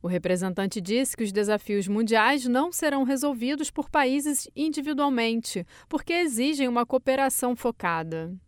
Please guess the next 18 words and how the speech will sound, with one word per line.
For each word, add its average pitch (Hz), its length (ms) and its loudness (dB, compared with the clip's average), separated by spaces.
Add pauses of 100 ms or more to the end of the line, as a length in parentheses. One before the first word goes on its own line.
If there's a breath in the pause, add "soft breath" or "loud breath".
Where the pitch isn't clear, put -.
(120)
O - 40 -8
representante 185 680 -2
afirmou 220 400 2
ainda 262 400 2
que 254 100 -4
a 233 40 0
mudança 220 420 0
climática 277 640 0
está 277 240 -2
piorando 302 580 2
os 311 100 -2
problemas 262 640 0
como 262 240 0
pobreza 254 580 2
e 269 80 2
escassez 254 520 -2
de 254 80 2
alimentos. 175 760 -2